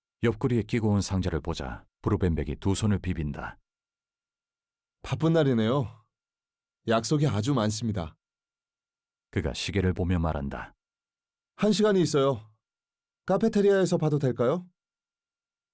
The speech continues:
Speaker 2: 나중에 점심 먹을 시간이 없을 것 같아서요.
Speaker 1: 엘리베이터를 타고 일 층으로 내려가 창가 자리에 앉는다.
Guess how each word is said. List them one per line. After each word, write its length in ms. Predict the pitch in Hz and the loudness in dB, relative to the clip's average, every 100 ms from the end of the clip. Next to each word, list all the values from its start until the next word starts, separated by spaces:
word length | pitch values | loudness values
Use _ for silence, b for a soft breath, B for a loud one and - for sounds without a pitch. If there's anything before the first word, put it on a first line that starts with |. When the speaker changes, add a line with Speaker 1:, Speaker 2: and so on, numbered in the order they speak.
| _ | _
Speaker 2:
나중에 380 | 123 131 156 180 | 0 2 2 2
점심 380 | 143 143 147 160 | 2 0 2 2
먹을 200 | 165 156 | 2 2
시간이 260 | 160 160 | 0 0
없을 260 | 117 104 165 | 0 -2 -6
것 120 | 139 | -4
같아서요. 520 | 127 104 104 98 107 107 _ _ _ _ _ _ _ _ _ _ _ _ _ | -6 -6 -6 -6 -6 -12 _ _ _ _ _ _ _ _ _ _ _ _ _
Speaker 1:
엘리베이터를 580 | 104 101 101 92 - 82 | 2 4 4 2 0 -2
타고 260 | - 80 78 | -2 -4 0
일 200 | 104 107 | 0 0
층으로 340 | - 107 101 | -2 0 0
내려가 480 | 82 78 71 60 - _ | 0 -2 -4 -8 -12 _
창가 280 | - 113 110 | -4 -2 -2
자리에 300 | 85 78 78 | -2 -2 0
앉는다. 560 | 69 71 71 64 - | 0 -2 -2 -6 -12